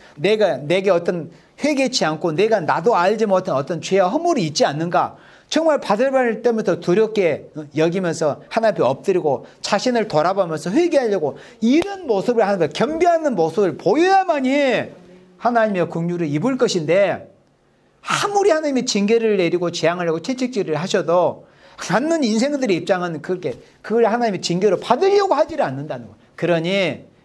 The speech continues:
하나님이 징계도 무익하다고 말씀을 한 거예요. 그러면 징계가 무익하면 어떻게 됩니까? 하나님 이제 완전히 끝내버리는 방법밖에 없다는 이 무서운 일을 알아야 돼요.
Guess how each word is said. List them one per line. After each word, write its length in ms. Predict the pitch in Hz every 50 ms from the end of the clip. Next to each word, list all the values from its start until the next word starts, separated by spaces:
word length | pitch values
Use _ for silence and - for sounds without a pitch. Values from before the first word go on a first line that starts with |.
| _ _ _ _ _
하나님이 540 | - - 170 165 156 151 147 135 127 123 -
징계도 640 | - - 196 208 233 262 277 311 311 311 277 311 285
무익하다고 840 | 240 190 190 226 277 320 339 339 - - 294 - 262 233 202 190
말씀을 500 | 156 127 120 123 123 - 156 139 123 101
한 120 | 101 101 101
거예요. 140 | 98 92 - _ _ _ _ _ - - _
그러면 340 | _ - 285 302 285 262 214
징계가 460 | - - 233 240 262 302 302 285 269
무익하면 460 | 208 175 185 214 240 233 226 220 196 151
어떻게 340 | 139 139 175 185 196 202
됩니까? 480 | 175 165 147 131 127 - 151 156 147 - _ _ _ _ _ _ _ _ _ _ _ _ _ _ _ _ _ _ _ _ _ _
하나님 440 | _ - 233 240 240 226 214 196 175
이제 100 | 147 143
완전히 400 | 127 127 135 147 160 156 151 151
끝내버리는 640 | - 302 339 330 311 302 294 269 247 233 202 180 160
방법밖에 600 | 127 - 123 123 151 147 147 156 135 - - 127 117
없다는 340 | 143 - - - 151 127 143
이 220 | 190 247 294 339
무서운 480 | 320 247 208 196 - 233 254 247 208 170
일을 260 | 143 143 131 143 131
알아야 340 | - - - 98 95 - -
돼요. 140 | - 95